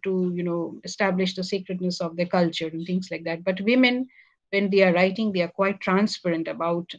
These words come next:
uh, the oppression they face. The entire life narrative is based on the idea of communal identity,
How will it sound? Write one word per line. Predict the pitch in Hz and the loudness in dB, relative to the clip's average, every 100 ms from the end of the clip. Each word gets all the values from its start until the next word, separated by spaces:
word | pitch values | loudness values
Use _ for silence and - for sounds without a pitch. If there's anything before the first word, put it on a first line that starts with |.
| - | -18
uh, | 170 180 - | -18 -18 -14
the | 185 | -12
oppression | 185 196 185 170 | -2 0 0 -2
they | 160 156 | -4 -8
face. | - 156 143 - - _ _ _ _ _ _ _ _ _ _ _ _ _ _ _ _ _ | -6 -6 -6 -16 -20 _ _ _ _ _ _ _ _ _ _ _ _ _ _ _ _ _
The | 220 | 6
entire | 240 240 277 277 277 | 8 8 10 10 8
life | 233 254 269 | 8 6 4
narrative | 247 220 220 233 | 2 2 0 -2
is | 214 | -2
based | 180 196 220 233 - | 0 0 0 -2 -6
on | 196 190 185 | -2 2 2
the | 226 - | 2 2
idea | 170 180 220 | 0 2 2
of | 226 - | 0 -2
communal | 185 180 202 208 196 | 0 2 2 2 -2
identity, | 180 160 160 165 170 185 254 311 | -4 -6 -4 -6 -6 -10 -8 -10